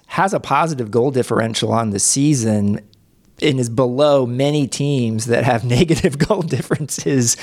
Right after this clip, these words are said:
for the season, which is always sort of a suggestion that a team in Columbus's situation could move up the standings and might finally start getting results to match what they're doing. But we'll, we'll see about that. And then Hector Herrera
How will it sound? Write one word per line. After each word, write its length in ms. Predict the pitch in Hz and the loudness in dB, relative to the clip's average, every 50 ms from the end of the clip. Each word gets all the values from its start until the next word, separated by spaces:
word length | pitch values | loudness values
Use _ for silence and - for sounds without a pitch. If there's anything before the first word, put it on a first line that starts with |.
| - - - 285 302 302 269 185 | -12 -10 -8 -6 -4 -4 -4 -4
for 280 | - - 170 175 175 165 | -2 2 4 4 4 4
the 100 | 143 131 | 2 -2
season, 540 | - - - 156 170 170 143 131 117 107 110 | -4 0 2 4 4 4 2 2 0 -2 0
which 180 | 120 131 - | -2 0 2
is 120 | 170 165 240 | 2 2 4
always 280 | 294 359 240 202 - | 4 4 4 2 2
sort 260 | - - 180 165 165 | 0 0 2 2 2
of 60 | 165 156 | 2 2
a 80 | 139 | 0
suggestion 760 | 127 - 127 117 135 127 123 127 - - - 131 123 120 113 | -2 -2 -4 0 2 2 2 2 0 -2 -4 -4 -4 -2 -2
that 400 | 117 117 117 113 113 - - - - - - - - - - - - - | 0 0 0 0 -2 -4 -8 -20 -20 -20 -20 -20 -20 -20 -20 -16 -4 -4
a 40 | 143 | -2
team 240 | - - 156 139 135 | 0 2 0 2 2
in 220 | 135 143 143 135 | 0 0 0 0
Columbus's 540 | - - 127 127 131 131 127 - 120 110 - | 0 0 2 2 2 2 0 0 0 0 2
situation 760 | - 127 - - 117 113 117 127 135 127 - 120 110 107 98 | 2 0 2 2 2 4 4 2 2 0 -2 -2 -4 -4 -2
could 180 | - 107 104 | -2 -2 0
move 200 | 117 117 113 110 | 2 2 2 4
up 180 | 113 113 - - | 4 2 2 0
the 100 | - - | -4 -6
standings 680 | - - - 113 113 113 113 113 110 104 101 101 101 | -6 -4 -2 0 0 0 2 2 0 0 0 0 0
and 80 | 104 101 | 0 0
might 160 | 104 98 98 | 0 -2 -2
finally 280 | - 107 110 107 104 101 | -2 -2 -2 0 0 -2
start 240 | - - 104 - - | -2 -2 -2 -2 -2
getting 260 | 113 110 107 104 101 | -2 -2 -2 -2 -4
results 480 | 101 98 98 - 110 107 110 107 - - | -4 -6 -2 0 0 2 2 0 -2 -4
to 120 | - 107 | -6 -4
match 400 | 101 107 107 107 104 101 - - | -4 -2 0 0 0 -2 -2 -2
what 200 | - - - - | -4 -4 -4 -2
they're 100 | - - | -4 -4
doing. 560 | 90 87 - 131 135 131 123 110 104 101 98 101 - - - - - - - - - - - _ _ _ _ _ _ - | -4 0 2 2 4 4 2 2 0 -2 -4 -8 -14 -20 -20 -20 -20 -20 -20 -20 -20 -20 -20 _ _ _ _ _ _ 0
But 280 | 127 120 117 - 208 - - | 2 2 2 0 -2 -6 -8
we'll, 240 | - 247 220 226 - - - _ - | -2 2 2 2 2 -2 -14 _ 0
we'll 100 | - 269 | 2 2
see 180 | 269 - 220 156 | 2 4 2 2
about 280 | 131 120 123 117 113 - | 2 2 2 2 2 2
that. 320 | - 113 120 151 196 214 - | 0 0 0 0 -2 0 2
And 140 | 180 180 | 2 4
then 400 | 185 185 180 180 180 185 165 - _ _ _ _ _ _ _ _ _ _ _ _ - - - _ _ - | 4 4 4 4 2 0 -2 -6 _ _ _ _ _ _ _ _ _ _ _ _ -18 -18 -18 _ _ -4
Hector 320 | 240 254 - 262 208 160 | -4 -2 2 4 4 4
Herrera 720 | 135 147 151 143 147 151 180 220 196 139 131 - - - - | 4 4 4 4 4 4 4 4 4 4 4 2 0 -2 -8